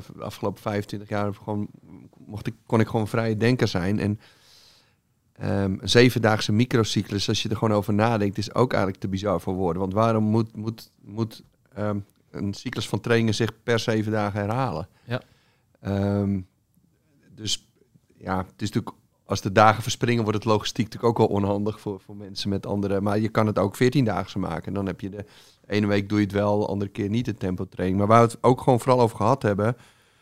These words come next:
Speaker 1: is, kijk, het sociale aspect is wel degelijk belangrijk. Maar,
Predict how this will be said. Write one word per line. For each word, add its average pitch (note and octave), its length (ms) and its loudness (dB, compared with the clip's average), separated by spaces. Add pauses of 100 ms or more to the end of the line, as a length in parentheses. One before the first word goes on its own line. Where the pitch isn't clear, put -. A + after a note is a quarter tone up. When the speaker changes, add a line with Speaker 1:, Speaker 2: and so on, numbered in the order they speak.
(580)
Speaker 1:
is, A2 340 0 (840)
kijk, A2+ 140 -2
het A2+ 80 -2
sociale C#3 420 6
aspect A2+ 340 0
is G#2+ 60 0
wel G2+ 120 0
degelijk G#2+ 380 0
belangrijk. G2+ 640 0
Maar, G#2 360 -4